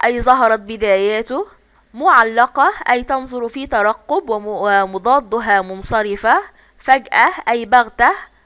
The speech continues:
ومضادها توقعاً. المختفي أي المستتر، ومضادها الظاهر.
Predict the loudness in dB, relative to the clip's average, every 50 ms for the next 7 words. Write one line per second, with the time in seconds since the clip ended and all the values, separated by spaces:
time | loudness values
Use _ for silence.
0 | _ -10 -8 -6 -6 -6 -6 -4 0 -2 -2 -2 -2 -8 -6 -2 -2 -2 -2 0
1 | -2 -2 -2 -2 -4 -2 2 6 6 6 6 4 0 -8 -16 -18 _ _ _ _
2 | _ _ 0 0 0 0 -2 -10 -12 -10 -6 -6 -6 -6 -6 -6 -4 -4 -2 -2
3 | -4 -4 -4 -6 -6 -8 -8 -6 -4 -4 -6 -4 -6 -6 -4 -4 -4 -6 -8 -8
4 | -4 0 0 0 0 -2 -8 -4 -4 -4 -4 -6 -6 -2 0 0 0 -2 -4 -8
5 | -8